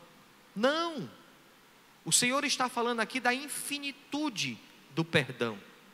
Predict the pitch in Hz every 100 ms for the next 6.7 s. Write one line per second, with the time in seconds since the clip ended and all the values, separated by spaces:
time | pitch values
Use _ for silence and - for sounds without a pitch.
0 | - - - - - 196 - - 320 320
1 | - 277 247 220 277 262 - - 269 330
2 | - 226 202 - 175 139 147 175 - -
3 | - - - - - - 208 320 - 208
4 | 220 208 196 196 180 - - 196 196 -
5 | - - 175 180 175 175 156 143 139 135
6 | 135 131 123 110 98 95 -